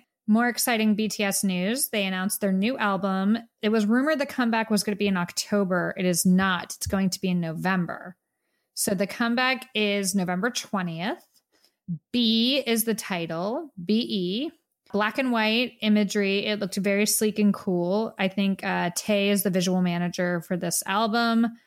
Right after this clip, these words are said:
This is a big deal. I think this is gonna be the album where they produce it and they write it and they do the whole thing. If that's the case, like they talked about doing in the footage we've seen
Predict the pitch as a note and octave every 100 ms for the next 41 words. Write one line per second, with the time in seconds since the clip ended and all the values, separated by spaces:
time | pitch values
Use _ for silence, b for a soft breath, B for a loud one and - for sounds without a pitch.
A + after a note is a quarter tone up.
0 | B B B B _ _ _ A#3+ B3+ G4
1 | G4 D#4+ E4 F#4 G3+ D3 - - B3+ C4
2 | D4 D4 C#4+ C#4 C4 A#3+ A3+ A#3 A3 G#3
3 | F#3+ G#3 G#3 G#3+ G#3+ G#3+ - G#3+ A3 -
4 | D#3+ - - _ _ _ - F#3+ F#3+ F#3+
5 | G#3+ G3 E3 - - F#3+ F#3 F3+ F#3 F3+
6 | F3+ F3 G#3 E3+ D#3+ E3+ - _ _ _
7 | _ - A3+ A#3 A#3+ A3 - G3+ - -
8 | A3 C#4 E4+ - G3+ - F#3+ - F#3 F#3
9 | G3+ F#3+ F3+ F#3+ F#3 F3+ F#3 F#3 F3 E3+
10 | G3+ F3+ F3 F#3 F3+ - G3 F3 F3 F3+